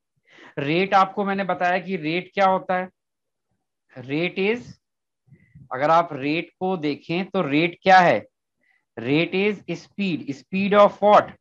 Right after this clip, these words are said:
Diffusion। अब जब gas diffuse होती है तो वो जो diffusion है उसको आप कई तरीके से measure करते हैं। अगर कोई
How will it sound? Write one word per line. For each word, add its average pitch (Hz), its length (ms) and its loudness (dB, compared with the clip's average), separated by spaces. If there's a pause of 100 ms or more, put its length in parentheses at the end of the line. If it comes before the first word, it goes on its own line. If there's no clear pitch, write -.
Diffusion। 156 640 -2 (480)
अब 185 160 2
जब 196 240 0
gas 190 300 2
diffuse 185 540 -6
होती 185 300 -6
है 202 260 2
तो 233 180 -2 (280)
वो 190 240 -4
जो 233 120 -4
diffusion 190 640 -4
है 226 120 0
उसको 196 380 -6
आप 226 260 2
कई 214 200 -2
तरीके 185 340 -8
से 190 120 -12
measure 156 320 -6
करते 120 320 -4
हैं। 95 80 -6 (440)
अगर 175 260 4
कोई 233 180 2